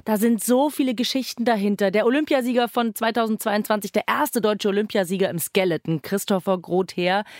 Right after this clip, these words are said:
auch wieder mit zwei Medaillen hier bei diesen Spielen, verkündet sein Karriereende. Max Langenhahn holt sich seinen ersten Titel.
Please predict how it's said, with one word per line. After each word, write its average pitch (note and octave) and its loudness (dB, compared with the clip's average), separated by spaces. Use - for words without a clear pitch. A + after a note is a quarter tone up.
auch B3+ 2
wieder B3+ 2
mit A#3 0
zwei G#3 2
Medaillen A3+ 2
hier G#3+ 0
bei G#3+ 2
diesen G#3 0
Spielen, G#3 0
verkündet B3 -2
sein A3 2
Karriereende. G#3 0
Max A3 -2
Langenhahn G#3+ 0
holt G3 -4
sich G3+ -4
seinen F#3 -2
ersten F3 -4
Titel. F3 -4